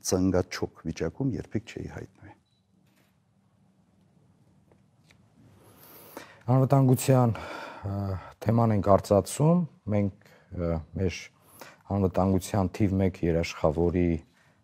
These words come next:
Speaker 2: բանակի վերաբերյալ դեռևս ընդհանուր պատկերացումները ձևավորված չեն այս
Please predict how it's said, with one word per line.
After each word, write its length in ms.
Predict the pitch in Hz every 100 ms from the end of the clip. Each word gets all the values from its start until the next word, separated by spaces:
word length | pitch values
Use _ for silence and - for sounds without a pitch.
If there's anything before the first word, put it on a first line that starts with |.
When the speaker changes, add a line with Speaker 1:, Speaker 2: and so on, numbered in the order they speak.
| _ _ -
Speaker 2:
բանակի 440 | 87 92 92 98
վերաբերյալ 640 | 87 78 73 64 95 135 135
դեռևս 440 | 92 85 82 82 -
ընդհանուր 460 | 92 80 87 80 73 - _ _ _ -
պատկերացումները 840 | 80 - 85 82 - 92 85 78 73
ձևավորված 680 | 78 80 78 76 73 71 -
չեն 240 | - 139
այս 160 | 82